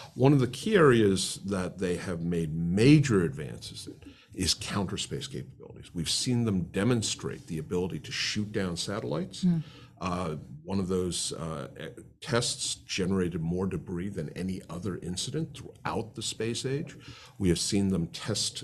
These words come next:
Speaker 1: uh, the ability to kill satellites at geosynchronous orbit, probably the most valuable, uh, real estate in space.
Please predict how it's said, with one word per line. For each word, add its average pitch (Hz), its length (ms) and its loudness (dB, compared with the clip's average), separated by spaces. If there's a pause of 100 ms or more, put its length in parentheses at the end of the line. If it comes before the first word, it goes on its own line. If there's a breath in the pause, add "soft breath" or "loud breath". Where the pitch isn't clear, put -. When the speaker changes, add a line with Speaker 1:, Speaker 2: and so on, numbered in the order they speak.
Speaker 1:
uh, 95 120 -4
the 85 160 -4
ability 82 320 -4
to - 80 -16
kill 92 280 -4
satellites 87 600 -4
at 80 140 -12
geosynchronous 107 840 -4
orbit, 107 280 0 (240)
probably 78 400 -8
the 73 160 -10
most 78 340 -4
valuable, 110 840 -2 (560 soft breath)
uh, 82 340 -4 (340)
real 98 260 2
estate 90 440 -2
in 71 220 -12
space. - 560 -6